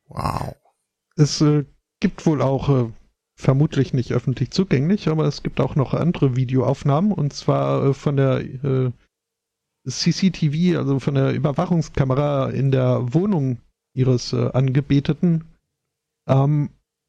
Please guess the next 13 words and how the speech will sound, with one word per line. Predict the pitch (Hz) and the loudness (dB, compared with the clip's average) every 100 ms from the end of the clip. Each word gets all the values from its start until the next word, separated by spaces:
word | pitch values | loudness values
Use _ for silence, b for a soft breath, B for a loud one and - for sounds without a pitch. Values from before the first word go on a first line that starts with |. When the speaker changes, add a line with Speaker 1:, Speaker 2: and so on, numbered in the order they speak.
| _ _ 139 - | _ _ -10 0
Speaker 2:
das | 160 - - | 0 0 0
wohl | 165 | 0
zeigt, | 147 - 139 - 143 | 0 -2 -2 0 -2
dass | 127 | 0
sie | 143 | -2
sich | - 131 - | -2 -6 -2
da, | 131 131 131 127 127 127 - | 0 2 2 2 0 -4 -10
äh, | 151 139 123 _ _ _ _ _ _ _ | -8 -8 -12 _ _ _ _ _ _ _
glaub, | 139 175 - | -2 -2 -2
sie | - 160 | -6 -2
ist, | 147 160 - - | -2 -2 -4 -6
äh, | 143 143 147 147 147 151 147 151 151 - _ _ _ _ _ - | -4 -2 -4 -4 -4 -4 -6 -8 -10 -14 _ _ _ _ _ -10
zum | - 160 156 | -2 0 0